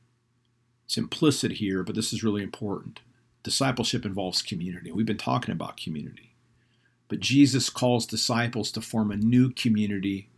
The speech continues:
for the people of God. There's no solitary Christians. We need each other.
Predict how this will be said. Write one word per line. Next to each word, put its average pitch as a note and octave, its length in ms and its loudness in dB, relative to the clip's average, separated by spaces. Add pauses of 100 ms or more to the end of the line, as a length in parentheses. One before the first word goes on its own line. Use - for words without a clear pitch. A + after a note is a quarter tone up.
(400)
for - 120 -10
the G#2 100 -6
people G#2 340 0
of F2+ 100 -8
God. G2 240 -2
There's G#2+ 160 -2
no F#3 120 0
solitary G2 580 0
Christians. - 720 -8 (360)
We C3 100 4
need C3+ 300 6
each - 240 -2
other. - 300 -12